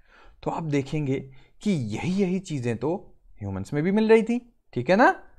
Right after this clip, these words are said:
देखो पिट्यूटरी की अगर बात करें, इसी को बोलते हैं master of the master gland। पिट्यूटरी क्या करती हैं कि mainly ये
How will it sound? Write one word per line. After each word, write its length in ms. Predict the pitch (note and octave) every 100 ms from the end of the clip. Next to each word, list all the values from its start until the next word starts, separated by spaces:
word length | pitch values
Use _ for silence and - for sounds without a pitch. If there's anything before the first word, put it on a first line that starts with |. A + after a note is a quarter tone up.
| _ - _ -
देखो 240 | C3 A2+ G2+ -
पिट्यूटरी 440 | B2+ C3+ C3 E3
की 100 | E3+
अगर 180 | E3 D3+
बात 220 | A#2+ A2
करें, 160 | - G2
इसी 220 | A#2+ E3
को 80 | D#3
बोलते 260 | D#3 D#3
हैं 140 | E3+ A2+
master 320 | G#2 - D3+
of 120 | C3+
the 120 | B2
master 340 | A2 G2+ - F#2+
gland। 260 | F#2+ - - - _ _ -
पिट्यूटरी 420 | D#3 G#3+ G#3 A#3
क्या 200 | A3 G3
करती 380 | F#3+ C#3 C3 G#2+
हैं 220 | G2+ F#3 - _ - - -
कि 120 | E3
mainly 580 | A#2+ B2+ G3+ G#3 B2 F#2+ - _ _ -
ये 420 | C3+ B3 - -